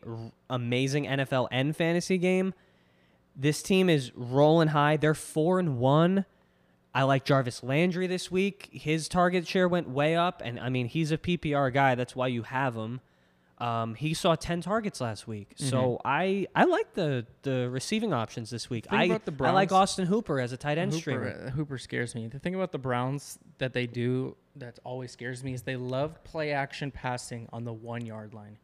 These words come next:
Speaker 1: Yeah.
Speaker 2: so much.
Speaker 1: They do that a lot.
Speaker 2: They do it a lot. And
Speaker 1: <laughs>
Speaker 2: they got three tight ends that they will throw the ball to. So it's, you're at Baker's mercy at that point because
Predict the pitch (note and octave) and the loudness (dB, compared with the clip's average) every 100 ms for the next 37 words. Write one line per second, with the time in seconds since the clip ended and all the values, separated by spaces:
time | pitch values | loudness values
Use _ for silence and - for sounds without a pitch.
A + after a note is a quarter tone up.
0 | _ A#2+ A2 G#2+ C3 C3+ C3 B2 A#2 - | _ -6 -4 -2 -2 -2 -2 -4 -8 -10
1 | - - - - - - - - - - | -18 -18 -20 -20 -20 -20 -20 -20 -20 -8
2 | C3 B2 C3+ C#3 B2+ A#2+ - - A#2+ - | -4 0 0 2 2 0 -2 -6 -6 -6
3 | - _ _ _ C3 C3 C#3 C3 B2+ A#2 | -10 _ _ _ -2 0 0 0 -2 -4
4 | - _ C3+ D3 D3+ - C3+ C3 B2 A#2 | -12 _ -6 -4 -2 0 2 2 0 -2
5 | A#2+ A#2 B2 B2 - B2 B2 A#2+ A2+ - | -6 -4 -4 -4 -4 -4 -2 -2 -4 -6
6 | A2 G#2 - _ - A#2+ A2+ A2+ - C3+ | -12 -12 -16 _ -8 -4 -4 -4 -4 0
7 | D3 B2 C3 B2+ B2 A#2+ A#2+ - A#2 A#2 | 0 0 -2 -2 -6 -6 -6 -6 -10 -10
8 | A2+ - A2+ A2+ A#2 A#2+ B2 A2 G#2+ | -12 -12 -14 -14 -14 -8 -8 -8 -12